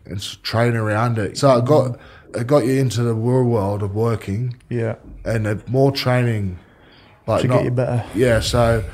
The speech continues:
Speaker 1: we used to do two mornings a week with, uh, Rocket Reddy. He was great. Love Rocket. He was, he, he was, he's a great character. I can't remember the other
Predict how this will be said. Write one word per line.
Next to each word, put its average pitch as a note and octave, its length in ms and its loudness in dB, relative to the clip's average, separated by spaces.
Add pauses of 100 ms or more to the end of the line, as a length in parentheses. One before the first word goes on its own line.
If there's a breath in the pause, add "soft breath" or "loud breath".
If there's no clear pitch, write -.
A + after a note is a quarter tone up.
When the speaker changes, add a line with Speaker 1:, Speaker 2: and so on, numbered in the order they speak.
(240 loud breath)
Speaker 1:
we B2+ 100 4
used - 160 4
to G#2+ 60 -6
do A#2+ 160 6
two D3 260 4
mornings C3+ 520 4 (280)
a A2 100 -2
week B2 360 2
with, G#2+ 260 0
uh, G#2+ 180 0
Rocket - 300 -2
Reddy. A#2 480 0 (200)
He F#2+ 80 -4
was F#2+ 220 -2
great. F#2 380 -2 (600 soft breath)
Love G#2 200 0
Rocket. G2+ 440 -2
He G#2 120 -4
was, G#2+ 180 -2
he, G2 220 0 (160)
he A#2+ 100 -2
was, G#2 140 -2 (120)
he's G2+ 260 -2
a G2+ 60 -2
great F2+ 320 -4
character. F#2 560 -6 (540 loud breath)
I - 60 -14
can't G2+ 260 -2
remember G2+ 240 0
the G2+ 140 0
other F2+ 240 -6